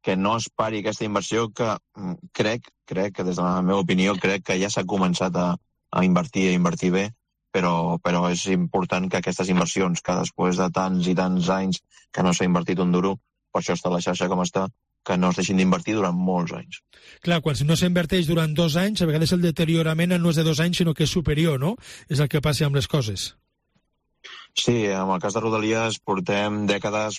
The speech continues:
Speaker 1: portem trenta, quaranta anys en què s'ha invertit molt, molt poc, i les retallades han sigut dantesques a nivell de recursos humans, a nivells de material, a nivell de tot. Ara fa, mm, tres, quatre anys s'ha començat a invertir, es pot veure amb les obres que veiem en marxa a tot arreu.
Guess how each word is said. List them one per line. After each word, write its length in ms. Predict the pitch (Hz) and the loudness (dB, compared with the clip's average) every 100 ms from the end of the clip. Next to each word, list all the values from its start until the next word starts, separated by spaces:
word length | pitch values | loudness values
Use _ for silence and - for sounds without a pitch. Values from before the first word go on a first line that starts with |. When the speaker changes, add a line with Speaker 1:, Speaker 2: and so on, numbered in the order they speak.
| - | -10
Speaker 1:
portem 460 | 95 - 101 98 | -8 -4 -2 -2
trenta, 320 | 90 101 98 95 | -2 -2 -2 -2
quaranta 380 | 98 98 92 98 | -2 -2 -2 -2
anys 180 | 98 101 | -2 -2
en 80 | 90 | -2
què 60 | 92 | -2
s'ha 140 | 95 | 0
invertit 320 | 95 87 95 | 0 0 0
molt, 260 | 92 92 92 | 2 2 2
molt 220 | 92 90 | 0 -2
poc, 260 | 98 87 - _ _ - | -2 -4 -6 _ _ -6
i 60 | 92 | -2
les 140 | 87 | 0
retallades 500 | 92 87 92 98 92 | -2 -2 -2 -2 -2
han 80 | 92 | -4
sigut 300 | 95 92 90 | -2 0 0
dantesques 580 | 90 90 92 - 98 92 | 0 0 -2 -2 -2 -2
a 60 | 92 | -2
nivell 320 | 95 95 95 | 0 0 2
de 120 | 92 92 - _ _ - | 0 -2 -6 _ _ -8
recursos 340 | 92 95 95 | -4 -2 0
humans, 400 | 92 92 95 95 | 2 2 2 -2
a 60 | 92 | 0
nivells 300 | 92 92 92 | 2 2 0
de 40 | 95 | 0
material, 500 | 90 92 92 98 98 | -2 0 0 0 -2
a 60 | 92 | -2
nivell 220 | 90 92 | -2 0
de 100 | 92 | -2
tot. 240 | 92 85 - _ _ _ _ _ - | -2 -4 -6 _ _ _ _ _ -4
Ara 240 | 104 107 | -2 -2
fa, 360 | 101 107 107 104 - _ | -2 -2 0 -2 -6 _
mm, 320 | 101 104 98 - | -18 -12 -12 -8
tres, 300 | 110 107 98 | -4 -2 -2
quatre 280 | 104 101 101 | -4 0 -2
anys 240 | 107 110 - _ - | -2 -8 -14 _ -10
s'ha 160 | - | -6
començat 340 | 95 101 95 101 | -2 0 0 0
a 80 | 101 | 0
invertir, 540 | 92 87 98 92 85 | 0 0 -2 -2 -2
es 100 | - | -2
pot 160 | 85 87 | -2 0
veure 240 | 90 95 | 2 0
amb 120 | 95 90 | 0 0
les 80 | 90 | 0
obres 280 | 92 95 | 0 -2
que 100 | - | -2
veiem 400 | 90 90 92 92 | -2 0 0 0
en 140 | 92 90 | 0 2
marxa 260 | 92 - | 0 -2
a 40 | 92 | -4
tot 160 | 92 | -2
arreu. 300 | 87 92 92 | 0 0 -2